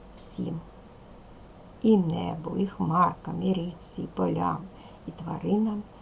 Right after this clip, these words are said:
і людям. Значить, дарувати тепло і радість — це дає людині і сонечку щастя.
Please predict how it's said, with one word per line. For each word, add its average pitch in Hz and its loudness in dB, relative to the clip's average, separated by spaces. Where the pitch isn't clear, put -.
і 185 -2
людям. 165 -8
Значить, 170 -6
дарувати 165 -2
тепло 165 -2
і 165 -4
радість — 185 -2
це 170 -4
дає 170 0
людині 165 -4
і - -18
сонечку 190 -2
щастя. - -10